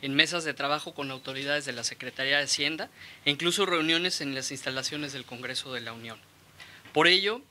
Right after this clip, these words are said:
el sector patronal se congratula de que el gobierno federal retomara la petición de Coparmex,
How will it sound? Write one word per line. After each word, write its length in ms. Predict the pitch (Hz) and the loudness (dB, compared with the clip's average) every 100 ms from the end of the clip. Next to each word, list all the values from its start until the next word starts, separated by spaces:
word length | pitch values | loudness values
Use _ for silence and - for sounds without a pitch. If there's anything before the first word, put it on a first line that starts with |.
| - | -8
el 120 | 147 | -6
sector 340 | 156 139 170 160 | -6 -4 -4 0
patronal 640 | 190 - 147 147 160 269 - - - - - - - - | 0 0 -2 2 2 0 -10 -20 -20 -20 -20 -20 -20 -4
se 160 | - | -2
congratula 580 | 147 160 165 165 190 202 | 2 4 4 2 2 2
de 120 | 208 | 2
que 80 | - | 2
el 80 | 151 | -2
gobierno 340 | 147 160 165 | 2 2 2
federal 460 | 180 156 139 139 156 | 0 -2 0 0 0
retomara 640 | 160 - 135 147 151 170 - - | -6 -8 -4 -2 0 -2 -4 -8
la 140 | 143 | -6
petición 440 | 143 - 139 160 165 | -4 -2 -2 0 -2
de 100 | 165 | -4
Coparmex, 680 | 139 139 135 139 - - | -4 -2 -2 -2 -2 -4